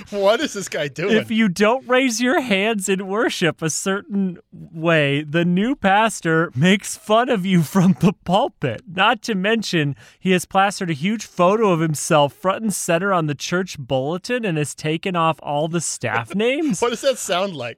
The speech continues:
Speaker 2: I come
Speaker 1: "Hey,
Speaker 2: to
Speaker 1: baby
Speaker 2: worship
Speaker 1: hands over there. Throw your
Speaker 2: Jesus
Speaker 1: hands up like you
Speaker 2: Christ,
Speaker 1: mean it."
Speaker 2: not man. Matt would interpret our worship le-, would interrupt our worship leader constantly with disrespect. Then, to make things worse, he couldn't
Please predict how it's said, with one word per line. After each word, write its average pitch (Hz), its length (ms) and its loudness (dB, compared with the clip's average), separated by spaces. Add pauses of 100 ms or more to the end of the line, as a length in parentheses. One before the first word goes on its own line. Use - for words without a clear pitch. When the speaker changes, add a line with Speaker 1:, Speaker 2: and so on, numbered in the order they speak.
Speaker 2:
I 214 180 2
come 294 280 2
Speaker 1:
"Hey, 240 100 2
Speaker 2:
to 285 140 4
Speaker 1:
baby 233 100 2
Speaker 2:
worship 247 400 4
Speaker 1:
hands 180 240 -2
over 170 280 0
there. 143 260 0
Throw - 200 0
your 269 180 6
Speaker 2:
Jesus 240 40 -2 (120)
Speaker 1:
hands 185 100 0
up - 60 -10
like 190 120 0
you 226 60 2
Speaker 2:
Christ, 185 540 2
Speaker 1:
mean 123 80 -12
it." - 60 -16
Speaker 2:
not 202 420 2
man. 180 720 0 (360)
Matt 180 420 2
would 247 160 -2
interpret 208 600 -2
our 170 220 2
worship 190 500 -4
le-, 165 240 -4
would 165 200 -2
interrupt 196 420 0
our 160 140 0
worship 175 420 -4
leader 139 260 -2
constantly 165 680 -2
with 131 160 -6
disrespect. 135 840 -4 (400)
Then, 220 500 0 (120)
to 185 240 2
make 185 340 4
things 185 420 -2
worse, 180 440 -2 (200)
he 190 140 -2
couldn't 247 580 -4